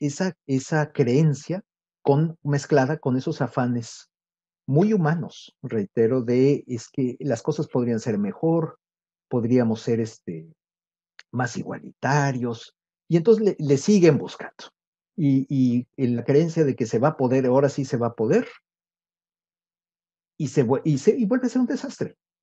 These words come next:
Y, y queda fehacientemente mostrado una vez más, pero ahí van de nuevo. Y aparte de todo hay una cuestión, yo me atrevo a pensar ya generacional.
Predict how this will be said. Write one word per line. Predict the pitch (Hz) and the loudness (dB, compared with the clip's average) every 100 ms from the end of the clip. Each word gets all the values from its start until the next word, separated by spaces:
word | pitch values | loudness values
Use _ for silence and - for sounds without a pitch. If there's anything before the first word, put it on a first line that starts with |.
| _ | _
Y, | 160 143 - _ | -14 -12 -16 _
y | - 147 | -14 -2
queda | 208 214 220 165 - _ | 4 4 2 -4 -12 _
fehacientemente | - 147 143 240 226 202 190 170 | 2 2 4 2 6 4 4 2
mostrado | 151 - 160 | 0 2 2
una | 151 | 4
vez | 151 147 | 2 2
más, | 190 - _ _ _ _ _ | -4 -6 _ _ _ _ _
pero | 147 143 | 4 6
ahí | 156 | 6
van | 151 | 4
de | 139 | 4
nuevo. | 117 92 95 - | 2 -2 -6 -4
Y | 143 | -2
aparte | 180 - 240 - | -2 -4 -8 -6
de | 240 | -4
todo | 208 | -2
hay | 196 196 | 0 0
una | 185 | 0
cuestión, | 170 160 170 160 | -2 -2 -2 -2
yo | 165 | -2
me | 160 | 0
atrevo | 151 | 0
a | 143 | 0
pensar | 127 123 | -2 -2
ya | 123 | -4
generacional. | 127 127 110 110 - 127 170 131 | -4 -4 -4 -6 -6 -6 -6 -8